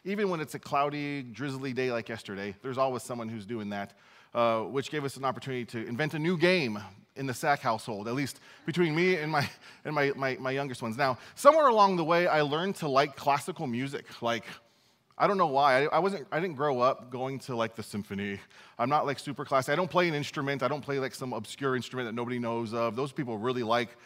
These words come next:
that kind of stuff. Um, I just play the radio. And sometimes when I drive, especially when I drive, I'll play classical music. I don't know why. It just, maybe it's calming or soothing, but, uh, I was playing it yesterday,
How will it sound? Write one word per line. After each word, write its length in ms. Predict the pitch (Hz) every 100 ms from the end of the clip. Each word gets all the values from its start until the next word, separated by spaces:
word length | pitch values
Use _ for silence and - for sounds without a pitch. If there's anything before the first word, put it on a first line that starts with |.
| - -
that 160 | 139 131
kind 140 | 120
of 60 | 113
stuff. 360 | 131 120 - - - - _
Um, 500 | 139 120 110 110 107 - _ _ _
I 100 | 170
just 140 | 233 -
play 140 | 190
the 100 | 131
radio. 440 | 127 139 110 87 104 -
And 140 | 135 131
sometimes 460 | 202 170 131 139
when 80 | 135
I 80 | 127
drive, 360 | 117 107 120
especially 380 | 147 - 220 180
when 100 | 135
I 80 | 120
drive, 320 | 110 107 117
I'll 100 | 127
play 180 | 123 120
classical 400 | - 110 120 123
music. 300 | 143 110 107 - _ _ _ - _ _ _ _ _ _ -
I 100 | 175
don't 120 | 202
know 100 | 170
why. 260 | 131 110 120
It 80 | 127
just, 320 | 143 - -
maybe 180 | 131 120
it's 120 | -
calming 460 | - 135 135 135 123
or 60 |
soothing, 560 | 95 - 139 131 131 120
but, 260 | 110 110 -
uh, 220 | 107 101 95 _ _ _ _ -
I 100 | 160
was 120 | 156
playing 300 | - 220 160
it 80 | 131
yesterday, 520 | 135 - 135 123